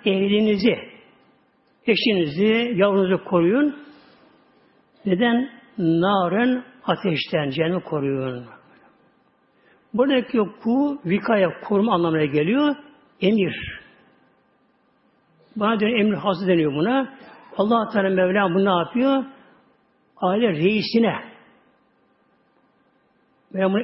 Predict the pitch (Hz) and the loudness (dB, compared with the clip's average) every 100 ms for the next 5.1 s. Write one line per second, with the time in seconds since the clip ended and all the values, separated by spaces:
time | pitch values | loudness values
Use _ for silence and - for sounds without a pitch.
0 | - 233 226 175 147 190 262 233 - - | 0 2 2 0 2 2 0 -4 -14 -20
1 | _ _ - 226 190 180 180 196 175 160 | _ _ -2 0 2 0 2 2 2 0
2 | 139 190 226 - - _ _ _ _ _ | 0 -2 -2 -8 -20 _ _ _ _ _
3 | _ _ _ 196 233 254 247 - - - | _ _ _ -2 0 0 -2 -6 -20 -20
4 | _ - 196 208 202 220 185 156 139 123 | _ -2 0 2 2 2 2 0 -2 -6